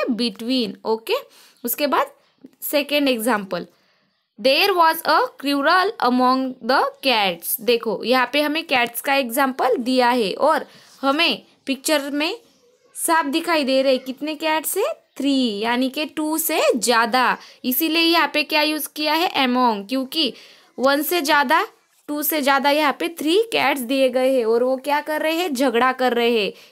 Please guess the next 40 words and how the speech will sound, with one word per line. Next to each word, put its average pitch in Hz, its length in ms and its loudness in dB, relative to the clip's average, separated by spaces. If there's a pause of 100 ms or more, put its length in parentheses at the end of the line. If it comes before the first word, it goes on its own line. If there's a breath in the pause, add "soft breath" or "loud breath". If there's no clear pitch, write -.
इसीलिए 311 400 -2
यहाँ 311 300 0
पे 277 80 2
हम 269 180 0
क्या 285 180 -2
यूज़ 285 280 -2
करेंगे? 285 360 -2
Among। 240 540 -2 (640 loud breath)
इस 294 180 0
दोनों 311 340 0
एग्जांपल 277 560 0
से 285 160 0
हमें 277 260 0
समझ 247 360 0
में 302 120 -2
आता 302 240 0
है 311 200 0
कि 311 140 -4
between 269 460 -2
कब 302 180 0
यूज़ 311 240 -6
करते 330 280 -4
हैं? 349 160 -4 (340)
Only 269 360 2 (160)
two 349 120 0 (100)
person, 277 440 0 (360 soft breath)
two 339 160 0 (120)
things, 226 460 -2
ओके। 240 380 0 (360 loud breath)
ए, 240 300 2
यह 285 460 2
जब 294 320 0
वाक्य 247 420 0
में 294 140 -2
होंगे 277 400 0
तब 269 280 0
हम 269 160 -2
क्या 277 200 -2
यूज़ 302 240 -6
करेंगे? 311 380 -4